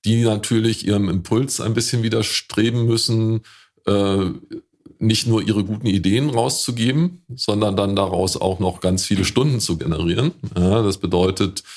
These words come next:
ähm, Arbeit in dem Bereich eher Beratung tatsächlich und nicht Papier aufschreiben und Dinge, äh, Dinge einfach laufen lassen.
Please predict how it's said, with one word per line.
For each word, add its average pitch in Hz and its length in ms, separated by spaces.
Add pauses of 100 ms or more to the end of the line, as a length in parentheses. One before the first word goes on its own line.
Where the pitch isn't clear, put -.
(340)
ähm, 90 400 (880)
Arbeit 92 340
in 92 100
dem 95 200
Bereich 92 560
eher 87 760
Beratung 135 880 (340)
tatsächlich 123 680
und 98 100
nicht - 500 (440)
Papier 117 400
aufschreiben 107 880
und 92 240
Dinge, 107 420 (720)
äh, 95 520 (220)
Dinge 95 480
einfach 87 260
laufen 92 340
lassen. 151 460